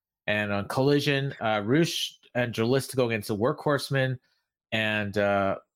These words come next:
I wrote Strong, Darby, and Edge, but I'm pretty sure it's Sting, Darby, and Edge against Lance Archer and the Righteous. So this, th-, those two shows sound like can't miss.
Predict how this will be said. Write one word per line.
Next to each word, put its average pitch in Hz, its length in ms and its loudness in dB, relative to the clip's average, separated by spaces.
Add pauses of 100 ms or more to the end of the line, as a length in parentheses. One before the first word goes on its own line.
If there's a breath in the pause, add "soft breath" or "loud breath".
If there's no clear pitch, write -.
(460)
I 107 120 -10
wrote 170 220 0
Strong, 110 500 0
Darby, 101 300 0
and 92 100 -6
Edge, 90 380 -4
but 90 240 -4
I'm 104 160 -6
pretty 135 160 0
sure 107 160 -2
it's - 140 -6
Sting, 98 300 -4
Darby, 87 300 -2
and 85 80 -6
Edge 82 280 -4 (320 loud breath)
against 110 320 -2
Lance 120 300 0
Archer 113 280 -2
and 101 80 -2
the 92 60 -2
Righteous. 95 480 -2
So 95 320 -2 (240)
this, - 300 -2
th-, - 280 -2
those 127 280 0
two - 240 -2
shows 92 340 -2
sound 95 240 -2
like 80 180 -8
can't 90 280 -4
miss. 87 260 -10